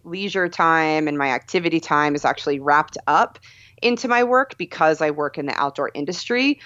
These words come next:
So it's not crazy for me to be cycling and also be on a phone call or be on a chairlift and be having a meeting. And so I'm,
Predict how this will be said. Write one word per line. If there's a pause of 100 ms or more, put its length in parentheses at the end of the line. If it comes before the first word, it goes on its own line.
(160)
So
it's
not
crazy
for
me
to
be
cycling
and
also
be
on
a
phone
call
or
be
on
a
chairlift
and
be
having
a
meeting.
And
so (340)
I'm,